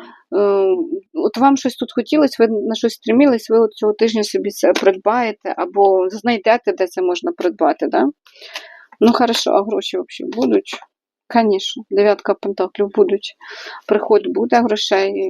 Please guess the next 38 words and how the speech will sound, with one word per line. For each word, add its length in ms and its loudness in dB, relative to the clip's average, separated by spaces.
і 400 -4
нормальний. 600 2
Можливо, 360 0
що 220 2
так, 220 0
знаєте, 480 0
чого 280 0
велика 300 2
сума, 380 2
бо 80 2
тому 220 -2
що 180 -10
це 120 -4
може 320 2
ви 240 -4
збирали, 420 0
і 40 -2
вам 180 -2
ще 120 -18
цього 200 -6
тижня 220 0
щось 200 -8
прийде, 300 0
і 60 -4
сума 400 -2
збільшиться, 640 -6
да, 520 -2
загалом. 480 0
І 80 4
ви 120 4
зможете 480 0
тут 160 -6
щось 220 -2
собі 440 0
дозволити 500 2
більше, 280 -6
ніж 180 -6
зазвичай. 720 -4